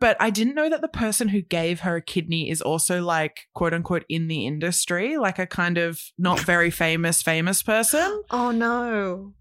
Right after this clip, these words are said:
Speaker 1: Yeah. And so I haven't read the Selena Gomez Rolling Stone profile, but there was this headline making the rounds where she said in it, "My only friend in the industry really is Taylor Swift." And,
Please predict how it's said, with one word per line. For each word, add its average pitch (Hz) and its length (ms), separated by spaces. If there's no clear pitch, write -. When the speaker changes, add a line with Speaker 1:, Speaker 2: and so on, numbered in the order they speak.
Speaker 1:
Yeah. 175 600
And 202 180
so 185 640
I 196 120
haven't 254 280
read 190 240
the 190 80
Selena 175 300
Gomez 165 360
Rolling 156 300
Stone 151 360
profile, 147 580
but 165 260
there 196 140
was 190 120
this 202 140
headline 190 680
making 180 340
the 180 100
rounds 147 600
where 156 180
she 170 220
said 160 400
in 156 160
it, 151 260
"My 170 200
only 160 320
friend 151 520
in 165 100
the 156 180
industry 151 480
really 143 320
is 151 140
Taylor 139 340
Swift." 190 680
And, 180 560